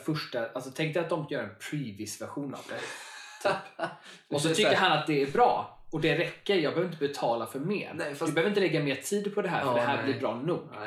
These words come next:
Speaker 1: Det är ungefär
Speaker 2: förvisso.
Speaker 1: så jag tror han tänker.
Speaker 2: Ja.
Speaker 1: Men det bästa av allt med den trailern,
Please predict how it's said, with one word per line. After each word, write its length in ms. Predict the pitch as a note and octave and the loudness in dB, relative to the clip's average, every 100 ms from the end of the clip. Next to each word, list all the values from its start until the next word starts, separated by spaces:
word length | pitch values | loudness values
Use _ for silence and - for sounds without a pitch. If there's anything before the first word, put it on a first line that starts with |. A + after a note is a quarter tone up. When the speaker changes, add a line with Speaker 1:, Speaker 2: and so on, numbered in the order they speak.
| G#2+ | -6
Speaker 1:
Det 60 | D3+ | -2
är 40 | |
ungefär 240 | E3 E3 | 0 2
Speaker 2:
förvisso. 220 | E3+ - D#3 | 2 2 2
Speaker 1:
så 80 | |
jag 100 | C3+ | 2
tror 120 | - A#2+ | 0 -2
han 120 | A2+ | -2
tänker. 440 | A2 G2 C3 - - _ _ _ _ - | -4 -4 -4 -6 -12 _ _ _ _ -12
Speaker 2:
Ja. 140 | G2+ | -4
Speaker 1:
Men 100 | C3+ | 0
det 180 | D3 C#3+ | 0 2
bästa 320 | F#3+ - G3+ | 0 0 0
av 60 | G#3 | 2
allt 200 | - B2+ | -2 -6
med 120 | A2 | -8
den 80 | - | -6
trailern, 440 | G2 F2 F#2 | -8 -6 -8